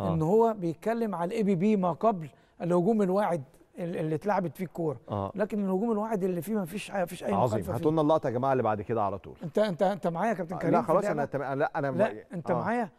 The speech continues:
Speaker 1: آه.
Speaker 2: في اللعبه دي. بص، لا، نرجع للعبه تاني.
Speaker 1: هاتوها تاني يا جماعه،
Speaker 2: نرجع
Speaker 1: هاتوها.
Speaker 2: للعبه
Speaker 1: آه.
Speaker 2: تاني، هتلاقي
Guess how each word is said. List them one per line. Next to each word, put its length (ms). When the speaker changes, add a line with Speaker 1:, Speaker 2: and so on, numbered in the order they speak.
Speaker 1:
آه. 220
Speaker 2:
في 140
اللعبه 300
دي. 140
بص، 380
لا، 160
نرجع 320
للعبه 380
تاني. 240
Speaker 1:
هاتوها 160
تاني 220
يا 60
جماعه، 220
Speaker 2:
نرجع 240
Speaker 1:
هاتوها. 40
Speaker 2:
للعبه 240
Speaker 1:
آه. 20
Speaker 2:
تاني، 220
هتلاقي 440